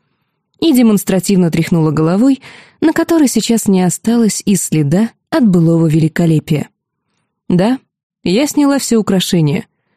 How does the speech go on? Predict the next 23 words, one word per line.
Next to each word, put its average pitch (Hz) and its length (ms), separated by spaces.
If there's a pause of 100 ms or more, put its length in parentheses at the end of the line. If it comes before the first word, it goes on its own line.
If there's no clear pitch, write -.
накладные 165 480
пряди, 156 440 (280)
расплела 196 540
каждую 226 400
косичку, 180 640 (480)
тщательно 262 480
расчесала 208 560
пальцами 180 440
волосы, 180 420
чтобы 156 440
не 196 140
выглядели 185 480
такими 160 340
растрёпанными. 156 800 (600)
И 254 120
теперь 269 480 (260)
в - 80
по-прежнему 190 640
прекрасном 175 600 (100)
нежно-сиреневом 175 880
платье 254 480 (440)
была 254 280
Мирослава, 240 880